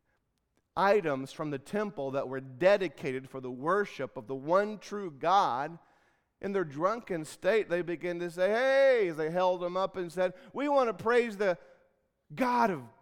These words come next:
gold, the God of silver, that's our God." And they were basically saying that Yahweh, the one true God, the God and Father of our Lord Jesus Christ, is subservient to these fake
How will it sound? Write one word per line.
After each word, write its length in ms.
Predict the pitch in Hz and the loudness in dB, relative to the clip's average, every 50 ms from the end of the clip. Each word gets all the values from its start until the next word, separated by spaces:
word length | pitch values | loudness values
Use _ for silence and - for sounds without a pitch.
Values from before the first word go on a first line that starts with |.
| _ _ _ _ | _ _ _ _
gold, 460 | - 170 165 165 156 135 117 110 98 - _ _ _ _ _ _ _ _ _ _ _ _ _ _ _ _ _ _ _ _ | -14 -12 -10 -10 -10 -10 -12 -16 -20 -20 _ _ _ _ _ _ _ _ _ _ _ _ _ _ _ _ _ _ _ _
the 100 | - 175 | -10 -10
God 440 | 151 139 214 220 226 226 226 214 190 | 0 2 4 4 6 6 4 4 2
of 80 | 165 | -2
silver, 580 | 143 - - - 240 277 277 262 233 175 180 165 | -4 -10 0 4 8 10 10 10 10 6 4 6
that's 260 | 185 226 247 - - | 6 6 6 4 2
our 280 | 196 202 214 226 226 214 | 4 6 6 6 4 2
God." 380 | 156 147 127 117 117 147 190 - - - - - | 0 -2 0 0 -2 -4 -6 -8 -16 -20 -20 -6
And 160 | - 220 214 220 | -4 -2 0 0
they 60 | 233 | 2
were 180 | 214 220 214 | 2 2 0
basically 800 | 185 165 160 220 247 320 294 - - - 285 277 - - 233 226 | 0 -2 0 2 2 2 0 -2 -6 -12 -12 -12 -6 -4 -4 -4
saying 440 | 202 - - 208 208 180 156 147 156 | -4 -4 -2 0 0 0 0 0 -2
that 160 | 156 156 120 | -2 -2 -2
Yahweh, 600 | 147 147 175 214 247 254 262 254 185 143 135 135 | 2 6 8 8 8 8 4 0 0 0 0 0
the 120 | 143 143 160 | 0 0 -2
one 400 | 160 156 170 202 240 254 262 254 | -2 2 4 4 4 4 0 -2
true 280 | - - 226 226 233 | -8 -8 -8 -8 -8
God, 320 | 208 170 170 147 147 143 151 - - - - | -4 0 2 4 4 4 2 -2 -12 -18 -2
the 120 | 156 196 180 | 0 0 2
God 380 | 160 196 214 233 240 247 240 | 6 8 8 8 8 6 4
and 120 | 233 233 196 | 0 -6 -2
Father 380 | - 214 208 180 165 170 170 | 0 2 2 2 0 0 0
of 140 | 165 165 156 | 0 0 2
our 180 | 160 160 160 160 | 2 0 0 0
Lord 380 | 156 165 180 202 208 202 165 | -2 -4 -2 -2 -2 -4 -4
Jesus 360 | 139 170 196 196 180 180 170 | -8 -10 -8 -8 -8 -10 -12
Christ, 460 | - - - 175 151 139 143 156 - - - - _ _ | -12 -8 -4 -2 0 0 -2 -2 -6 -14 -20 -20 _ _
is 200 | - 214 214 - | -2 -2 -2 0
subservient 1000 | - 226 208 185 - - 233 240 247 240 240 214 202 175 143 131 127 131 147 - | -2 -2 -2 -4 -4 0 2 4 4 2 2 0 -2 -4 -2 -2 -4 -6 -8 -10
to 200 | - - 175 165 | -8 -6 -6 -6
these 460 | 151 160 185 208 208 208 190 160 - _ _ _ _ _ _ _ _ _ _ _ | -4 -6 -6 -6 -6 -8 -10 -12 -18 _ _ _ _ _ _ _ _ _ _ _
fake 240 | - 226 233 220 | 0 2 2 2